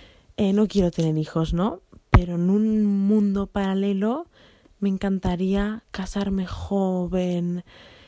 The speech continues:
y tener hijos y tener cuatro generaciones y, ¿sabes? Pero llevarlo bien, ¿sabes? En plan,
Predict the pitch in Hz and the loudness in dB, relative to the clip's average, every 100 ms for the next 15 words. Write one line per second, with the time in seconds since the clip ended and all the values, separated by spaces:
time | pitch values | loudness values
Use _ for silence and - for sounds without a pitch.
0 | - 196 - 190 185 175 185 - - 175 | -8 -6 -2 0 0 0 0 -2 0 0
1 | 170 165 165 175 170 175 170 180 170 180 | 0 -2 -6 -8 -4 -4 -4 -6 -6 -6
2 | 185 175 170 - 185 180 175 170 165 160 | -4 -2 -4 -2 0 0 0 -2 -2 -4
3 | 160 - - - - - - _ - 180 | -6 -10 -20 -20 -20 -20 -20 _ -6 -4
4 | 170 165 165 170 - - - - - 185 | -2 -2 -4 -6 -8 -12 -14 -10 -4 -2
5 | 185 226 233 - _ - 180 165 165 165 | -2 -4 -8 -16 _ -4 -2 0 0 -2
6 | 170 185 165 160 165 165 165 180 160 147 | 0 -2 0 -2 -2 -2 -2 -2 -4 -4
7 | 151 156 156 156 | -6 -6 -8 -10